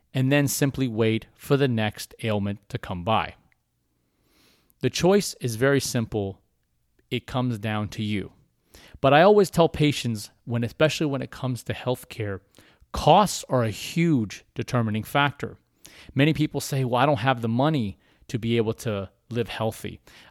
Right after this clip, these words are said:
I don't have the money to eat right or take care of myself or go visit a ho-, holistic health doctor." However, I'm here to tell you, you have to stop thinking that way.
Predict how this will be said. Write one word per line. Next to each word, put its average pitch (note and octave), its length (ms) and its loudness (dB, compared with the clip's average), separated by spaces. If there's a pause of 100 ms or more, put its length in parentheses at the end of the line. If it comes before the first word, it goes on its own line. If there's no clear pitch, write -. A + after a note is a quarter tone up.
I C#3 60 2
don't D3+ 80 4
have D3 160 2
the C3+ 80 2
money C3+ 360 2 (120)
to - 100 -10 (100)
eat B2 160 -4
right G#2+ 360 -6 (220)
or A#2+ 120 -4
take - 260 -4
care A#2+ 200 0
of A2+ 80 0
myself G2+ 520 -4 (280)
or B2 160 2
go B2+ 180 6
visit G#2+ 500 0 (140)
a G#2 340 -4 (460)
ho-, C#3+ 400 4
holistic B2+ 540 -2
health - 500 -4 (160)
doctor." - 460 -2 (1160)
However, C3 560 4 (100)
I'm C#3 160 2
here D3 160 0
to C3+ 100 0
tell B2+ 240 2
you, G2 300 -4 (360)
you A#2+ 120 -4
have C3+ 240 2
to C#3+ 80 -6
stop B2 280 0
thinking G#2+ 380 -8
that F2 220 -10
way. F2+ 260 -10